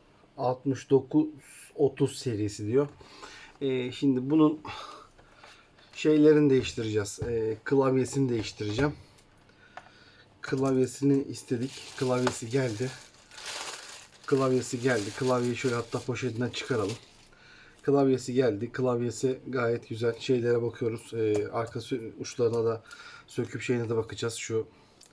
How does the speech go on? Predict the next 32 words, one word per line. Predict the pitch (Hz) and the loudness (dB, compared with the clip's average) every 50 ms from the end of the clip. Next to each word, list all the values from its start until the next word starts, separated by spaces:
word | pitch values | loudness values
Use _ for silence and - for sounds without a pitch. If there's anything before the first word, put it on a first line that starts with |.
| _ - - - - _ - | _ -20 -20 -20 -20 _ -6
bağlantı | 113 120 117 113 110 104 - 123 | -2 -2 0 0 -2 -2 -4 -6
ucuna | 113 117 120 117 | -4 -4 -2 -2
da | 113 104 | -2 -2
bakacağız. | 101 - 104 101 131 139 139 - - - - - - - - - - - - | -4 -6 -6 -2 -2 -2 -2 -4 -8 -18 -18 -16 -16 -16 -16 -16 -10 -6 0
Bir | 156 | 4
de | 151 156 | 4 4
müşterimizin | 156 151 143 - - 156 147 151 156 147 151 127 | 4 4 2 2 4 6 6 6 6 4 4 2
hard | 120 151 156 151 - - | 2 2 2 2 0 -4
diski | 143 - - - 147 139 | -10 -8 -6 0 4 6
bozukmuş. | 147 156 156 156 135 127 135 147 147 - - - - - - - - - | 6 8 6 4 2 2 2 0 0 -2 -8 -18 -20 -20 -20 -20 -10 -2
Yine | - 151 147 | 2 4 6
me-, | 143 143 143 139 147 - 151 | 8 8 6 6 4 2 2
mekanik | 147 143 - 151 147 143 135 135 | 2 2 4 4 2 4 2 0
bir | 139 | 0
hard | 117 131 143 147 143 | 0 2 2 0 0
disk | - - - - | -2 -8 -6 -4
takalım, | 123 113 - 123 127 139 139 135 | -2 -2 0 2 2 2 2 2
bizi | 143 127 120 120 123 | 0 0 0 -2 -2
biraz | 127 127 123 110 120 | -2 -2 0 0 0
daha | 127 123 | 2 2
idare | 120 110 123 120 120 117 | 2 2 2 4 4 4
etsin | 110 - - - 131 123 117 - - - | 4 2 -2 -6 -6 -6 -6 -8 -12 -8
dedikleri | 117 120 117 107 - - - 113 120 120 | -4 -2 -2 -2 -4 -6 -4 -2 -2 -2
için, | 110 104 - 147 147 143 - - - - - - - - - | -2 0 2 2 2 0 -2 -10 -20 -20 -20 -20 -18 -10 -4
ee, | 120 | 0
öyle | 113 113 110 104 107 107 95 - - 143 143 127 120 127 127 127 | 2 2 2 2 2 2 2 2 2 4 4 4 2 2 2 4
bir | 139 143 | 4 4
ha-, | 131 123 139 135 - | 4 2 0 -2 0
mekanik | 131 123 120 - 127 123 120 - | 0 0 0 0 -2 -2 -2 0
hard | 123 117 - - | 0 -2 -2 -4
disk | - - - | -10 -10 -6
takacağız. | 117 101 104 104 107 143 156 143 - | -6 -6 -4 -2 -2 -2 -2 -2 -6